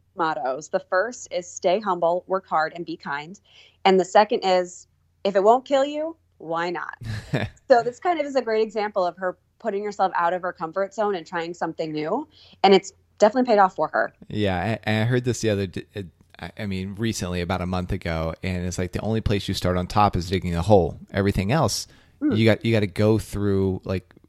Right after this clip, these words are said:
Speaker 2: being bad at something. And, you know, Andrea, she didn't come out the gates, like, winning right away. I mean, she placed really, like, really well, but she just didn't come out, like, winning right away. And, like,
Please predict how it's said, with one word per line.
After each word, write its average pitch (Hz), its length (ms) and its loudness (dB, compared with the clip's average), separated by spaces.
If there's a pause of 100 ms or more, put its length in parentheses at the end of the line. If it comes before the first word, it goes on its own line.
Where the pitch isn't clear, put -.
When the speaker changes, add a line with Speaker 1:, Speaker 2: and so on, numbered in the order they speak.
(160)
Speaker 2:
being 113 240 0
bad 101 320 0
at - 100 -10
something. - 460 -10 (600)
And, 98 440 2 (180)
you 113 80 -4
know, 95 240 -4
Andrea, 117 580 0
she - 200 -2
didn't 131 160 -2
come 104 180 -2
out 95 160 0
the 95 80 -6
gates, 135 800 0
like, 92 260 -2
winning 98 520 0
right 92 160 0
away. 113 320 2
I 110 60 2
mean, 101 160 -2
she 101 260 -6 (120)
placed 110 380 0
really, 92 360 -4 (280)
like, 85 300 -4
really 90 220 0
well, 101 500 4 (300)
but 135 160 2
she 165 180 -2
just 196 220 -4
didn't 131 240 -2
come 110 280 0
out, 110 420 2 (340)
like, 95 200 -4 (200)
winning 127 320 0
right 95 120 2
away. 87 360 -2
And, 127 400 0
like, 98 180 -2